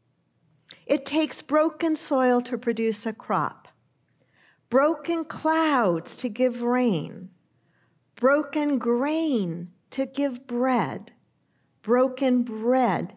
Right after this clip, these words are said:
to give strength. It's the broken alabaster box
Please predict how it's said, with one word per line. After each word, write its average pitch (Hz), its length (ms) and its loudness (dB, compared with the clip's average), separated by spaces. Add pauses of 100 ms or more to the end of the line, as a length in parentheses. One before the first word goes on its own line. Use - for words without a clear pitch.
(140)
to 226 140 -6
give 247 280 -4
strength. 208 800 -6 (800)
It's 202 240 -2
the 196 100 -2
broken 233 460 0
alabaster 214 720 0
box 196 760 -4